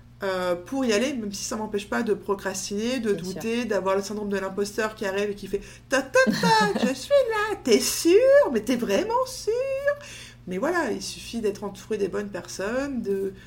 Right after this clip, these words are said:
Speaker 1: de savoir se remettre en question, de savoir relativiser, de souffler aussi un bon
Speaker 2: Mm.
Speaker 1: coup et,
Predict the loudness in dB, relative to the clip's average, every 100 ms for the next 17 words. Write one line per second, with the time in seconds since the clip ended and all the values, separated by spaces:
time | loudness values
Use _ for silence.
0 | -20 -6 -4 0 2 2 0 -6 -4 -6
1 | -4 -4 -4 -4 -4 -4 -4 -4 -2 -2
2 | -2 -2 -6 -10 -4 -4 -4 -6 -10 -8
3 | -6 -6 -6 -8 -6 -8 -8 -4 -2 -2
4 | -6